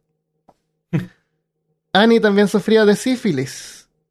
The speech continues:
en un estado temprano que todavía no era demasiado evidente, salvo tal vez por algunas heridas visibles en las manos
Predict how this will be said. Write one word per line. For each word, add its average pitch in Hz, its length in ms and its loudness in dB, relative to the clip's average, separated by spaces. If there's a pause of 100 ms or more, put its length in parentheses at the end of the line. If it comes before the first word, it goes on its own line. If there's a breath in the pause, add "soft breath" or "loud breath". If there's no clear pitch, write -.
(360)
en 165 180 -2
un 185 80 2
estado 175 320 2
temprano 185 500 0
que 165 100 -4
todavía 165 360 2
no 170 80 0
era 165 140 2
demasiado 156 540 0
evidente, 165 560 0
salvo 160 680 -2
tal 151 240 -4
vez 170 160 0
por 160 260 -4
algunas 156 400 0
heridas 160 360 0
visibles 160 440 -4
en 147 100 -4
las 143 100 -6
manos 156 400 -6